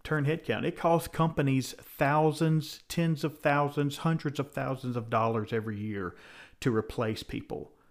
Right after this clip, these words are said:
So many times they, "Well, well, they're new, you know, we're hiring for this position and that position." You know, doesn't that get old? Doesn't it get old to have to constantly hire somebody? Create the environment where the associates enjoy what they're doing, what they're walking into.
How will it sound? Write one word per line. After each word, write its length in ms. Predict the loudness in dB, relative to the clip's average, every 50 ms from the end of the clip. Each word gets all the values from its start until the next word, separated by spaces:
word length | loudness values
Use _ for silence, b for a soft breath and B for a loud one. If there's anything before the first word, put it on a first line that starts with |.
| b b b b b b
So 160 | 0 2 4
many 200 | 4 4 2 2
times 280 | 2 2 2 2 2 0
they, 100 | 0 0
"Well, 220 | 2 2 2 2
well, 200 | 2 2 2 4
they're 180 | 4 6 4 4
new, 200 | 4 4 2 2
you 160 | 2 2 2
know, 100 | 2 2
we're 140 | 2 2 2
hiring 520 | 2 2 2 4 4 4 4 4 2 2
for 160 | 0 0 0
this 200 | 0 0 -2 0
position 480 | 0 0 2 2 2 -2 -2 -2 -2 0
and 120 | 0 0
that 180 | 0 0 -2 -4
position." 460 | -6 -6 -6 -6 -6 -6 -8 -8 -10 B B B B B B B B
You 80 | 0 2
know, 80 | 2
doesn't 220 | 4 4 4 4 2
that 140 | 0 2
get 120 | 2 4 6
old? 360 | 6 6 6 4 4 0 -4 -10 -18 _ _ _ -20 -20 _ _ _ _ 0
Doesn't 200 | 2 2 2 4
it 60 | 4
get 140 | 6 6 6
old 260 | 6 6 4 4 2
to 80 | 0
have 160 | 0 0 -2 -4
to 60 | -8
constantly 540 | -6 -2 0 0 0 -2 -4 -6 -6 -6 -4
hire 260 | -2 0 0 0 -2
somebody? 440 | -2 -2 0 0 2 0 0 0 -4 B B B B B
Create 460 | -4 2 6 8 8 8 6 6 2
the 100 | 4 4
environment 440 | 4 4 4 4 4 4 4 2 4
where 140 | 4 2 4
the 80 | 2 0
associates 580 | 0 2 2 2 2 2 2 -2 -2 0 -2
enjoy 560 | -2 0 0 0 0 2 2 4 4 4 2
what 180 | 2 0 -2 -2
they're 120 | -2 -2
doing, 520 | -2 -2 0 2 2 2 2 0 -2 -2 -2
what 120 | -2 0
they're 100 | 0 0
walking 440 | 0 2 2 2 2 0 0 0 0
into. 440 | 0 0 0 -2 -4 -6 -6 -8